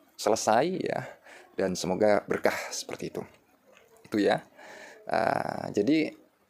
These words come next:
kemudian kalau kita kembali terhadap ungkapan beliau yang, eh, mengatakan pengkaji nasab bakal menemukan kebenaran Kiai Imad ini, ya. Eh, jadi ungkapan ini yang menurut saya cukup menarik, ya, cukup menarik. Eh, kita tentunya telah, eh, mengetahui, ya,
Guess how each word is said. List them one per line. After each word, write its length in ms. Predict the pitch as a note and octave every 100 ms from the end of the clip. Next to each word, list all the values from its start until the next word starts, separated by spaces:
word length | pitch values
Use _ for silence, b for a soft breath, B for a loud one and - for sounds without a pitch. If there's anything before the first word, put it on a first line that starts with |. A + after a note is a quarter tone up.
| _ -
kemudian 400 | A#2 A#2 D3 C3+
kalau 160 | A#2
kita 240 | A2 G#2+ A2
kembali 400 | A2 A2 A#2 C3+
terhadap 400 | - G#2 G2+ -
ungkapan 400 | G#2 G2+ G2+ G#2
beliau 240 | G#2+ A2+
yang, 480 | A2 G2+ G2 - -
eh, 320 | - G2+ G2+
mengatakan 640 | G2+ G#2 G2+ G#2 A2+ A2+
pengkaji 560 | - - A2+ A2+ G#2 A2
nasab 480 | A2+ A2+ - - - _ B B B G#2
bakal 480 | F#2+ F#2 A2+ A#2 -
menemukan 480 | A2 A2 A2 A2+ G#2+
kebenaran 480 | G2 G#2 G#2 G#2 G2+
Kiai 300 | G#2 - G2+
Imad 180 | G2+ G#2
ini, 320 | - - -
ya. 160 | - A#2 C3 B B B B
Eh, 100 | F2
jadi 240 | - C3
ungkapan 360 | - A#2+ A#2+ -
ini 240 | - C3+
yang 80 | C3 -
menurut 200 | A#2+ -
saya 200 | C3 C3+
cukup 320 | - - A#2+
menarik, 320 | A#2 A2+ A2
ya, 120 | - -
cukup 240 | - -
menarik. 280 | F#2 - - _ _ _ B B -
Eh, 380 | - - C#2 - - _ -
kita 400 | A#2+ E3 F3+ -
tentunya 340 | B2+ B2+ C3
telah, 300 | - A2+ G#2+ -
eh, 320 | - G2 G2+
mengetahui, 720 | G#2 - G#2+ G#2+ A#2 A#2+ -
ya, 100 | -